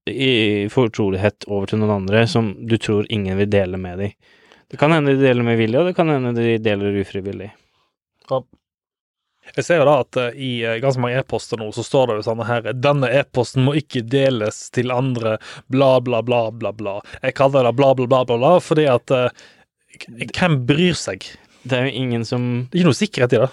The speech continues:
Speaker 1: Nei, det, det er en, eh, bevisstgjøring, men det er
Speaker 2: Mhm.
Speaker 1: ingen sikkerhet.
Speaker 2: Nei. Så, så hvorfor ikke i stedet for bruke en P G P, for eksempel, der man krypterer e-posten slik at det kun er mottaker som kan lese den?
Speaker 1: Ja. Eh, og det finnes andre løsninger som kan kryptere filene,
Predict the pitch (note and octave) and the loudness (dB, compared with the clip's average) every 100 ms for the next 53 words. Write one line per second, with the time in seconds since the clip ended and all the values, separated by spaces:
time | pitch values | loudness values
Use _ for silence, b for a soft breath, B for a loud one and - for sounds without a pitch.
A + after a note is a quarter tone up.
0 | - B2 B2+ D3 D3+ A#2 B2 B2 B2+ B2 | -4 -4 0 0 0 -2 -4 -2 0 0
1 | B2 B2 A#2+ A2+ A2 G#2+ A#2+ B2+ A#2+ - | 0 -2 0 0 -2 -4 -4 0 0 -2
2 | - G#2+ C3+ D3 - - C#3 C3 D3+ A#2 | -2 0 0 -2 -8 -4 0 2 2 2
3 | A#2 G#2+ - - F#2+ G#2 - - - A2+ | -2 -4 -6 -8 -4 -4 -6 -18 -6 -4
4 | G2+ G#2 - B B E3 D#3+ D3 - E3 | -4 -6 -10 B B 2 2 2 -4 -10
5 | - A3 - F#3+ F3+ - F#3+ E3 D3+ E3+ | -2 0 2 0 -4 -2 0 2 0 0
6 | D#3+ D3 C#3+ C#3+ D3+ C#3 A#2+ A2 G#2+ A2 | 0 -2 -2 -2 -2 -2 -2 -4 -6 -10
7 | A2 - B B D3 C#3+ - D#3+ - - | -12 -16 B B 0 2 0 -4 -4 -2
8 | F3+ B2+ G3 F#3+ C#3+ C#3 A#2+ D#3+ C3+ C3 | 0 2 0 2 0 0 -2 0 0 -2
9 | - A#3 A#3+ F#3+ - C3 A2+ G#2 A#2 A#2 | 0 2 4 2 2 2 2 -2 0 0
10 | A2+ G#2+ - G#2 A2 B C#3+ F3 G#3+ b | 0 -2 -2 -8 -10 B -2 -2 -2 b
11 | b b b b - D3+ D3+ C#3+ C#3 C3+ | b b b b -2 2 2 2 2 2
12 | C#3+ C3 B2+ A2+ A2+ A2 A2 G#2+ A2 A2+ | 2 2 0 0 0 0 -2 -2 -2 -2
13 | G#2 A2 A2 G#2 G#2 A2 - A2 G2 G2 | -2 -6 -6 -2 -2 -2 -2 -2 0 0
14 | D#3 | 0